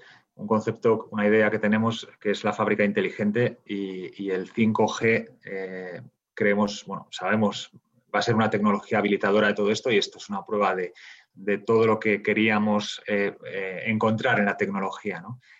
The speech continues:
Y al final se traduce en, en unas fábricas que, que funcionan mejor, básicamente, ¿no? Y que son más,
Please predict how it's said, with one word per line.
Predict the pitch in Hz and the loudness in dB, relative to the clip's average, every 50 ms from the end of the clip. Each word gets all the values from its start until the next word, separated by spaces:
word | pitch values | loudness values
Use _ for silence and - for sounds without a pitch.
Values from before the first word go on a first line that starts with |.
| _ _ _ _ | _ _ _ _
Y | - 120 | -2 -2
al | 107 | 0
final | - 120 110 120 120 | 2 2 2 2 4
se | 120 139 131 | 4 2 2
traduce | 127 127 117 120 127 123 - 147 139 131 123 | 4 4 6 6 4 4 4 4 4 4 4
en, | 113 113 107 - | 4 2 0 -2
en | 107 107 104 | -4 -4 -4
unas | 107 113 117 117 113 - - | -4 -4 -4 -4 -6 -6 -2
fábricas | 123 117 117 120 113 117 120 113 - | 0 0 2 2 2 2 0 -2 -2
que, | - - 107 98 95 95 92 92 90 87 85 | -2 -2 -2 0 0 0 0 -2 -4 -6 -6
que | - - 104 | -8 -10 -10
funcionan | - 113 101 - 127 110 107 95 | -8 -10 -6 -2 0 0 0 0
mejor, | 90 87 - - _ 95 92 90 | -2 -8 -12 -14 _ -16 -16 -16
básicamente, | 87 - - - _ 90 87 _ _ _ _ | -18 -20 -20 -20 _ -20 -20 _ _ _ _
¿no? | 104 104 | -10 -8
Y | |
que | 101 101 | -8 -8
son | - - 98 95 | -8 -8 -10 -6
más, | 98 98 95 - - | -6 -6 -6 -8 -12